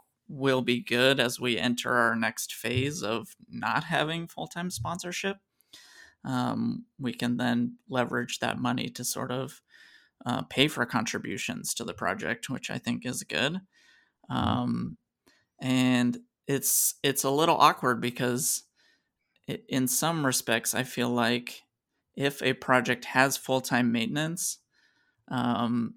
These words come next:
Speaker 1: it almost hurts its ability to have, uh, individual contributor donations come in.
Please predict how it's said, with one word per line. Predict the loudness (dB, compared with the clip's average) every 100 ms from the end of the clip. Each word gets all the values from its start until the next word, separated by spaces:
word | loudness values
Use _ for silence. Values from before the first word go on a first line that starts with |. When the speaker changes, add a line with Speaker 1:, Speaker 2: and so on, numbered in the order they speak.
| -2
Speaker 1:
it | 2
almost | 4 2 0 -2
hurts | 2 2 2 -2
its | -2 -2 -2
ability | -2 2 2 2 2 -2
to | -2 -2
have, | -2 -2 0 0 0 -4 -14 -20 _ _ _ _ _ -8
uh, | -6 -4 0
individual | 4 4 4 2 -2
contributor | -2 -4 -2 0 0 2 0 -2
donations | 0 2 4 2 0 -2 -2
come | -2 -2 -2
in. | 0 -2 -4